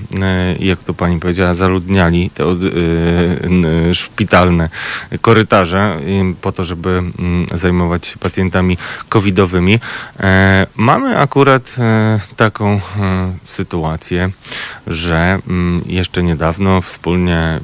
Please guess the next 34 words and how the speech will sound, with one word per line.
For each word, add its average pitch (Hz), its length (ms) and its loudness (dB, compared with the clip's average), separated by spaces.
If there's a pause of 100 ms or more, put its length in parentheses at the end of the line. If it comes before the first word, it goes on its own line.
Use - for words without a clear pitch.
pisaliśmy 80 600 -4
o 73 60 -4
proteście 85 500 -4
medyków 82 460 -4
przeciwko - 440 -8
zaostrzeniu 85 600 0
prawa, 78 340 0 (480)
które, 82 420 0
e, 87 220 4 (640)
grozi 85 600 2 (460)
więzieniem 90 800 4
za, 85 380 0 (160)
e, 82 1120 0
za 82 480 2
błędy 87 600 4 (340)
medyczne. 87 720 0
Teraz 151 280 2
jest 110 120 -4
taki 101 460 0
dobry 98 300 2
moment, 90 520 0
e, 107 260 2
żeby 107 180 0
może 80 300 -2
się 95 120 -6
z 87 60 -10
tego 98 500 0
wycofać. 110 720 0
E, 82 200 -2
słyszałem 90 500 -2
dzisiejszą 85 460 -6
poranną 82 440 -2
wypowiedź 78 460 -4
rzecznika 80 580 -6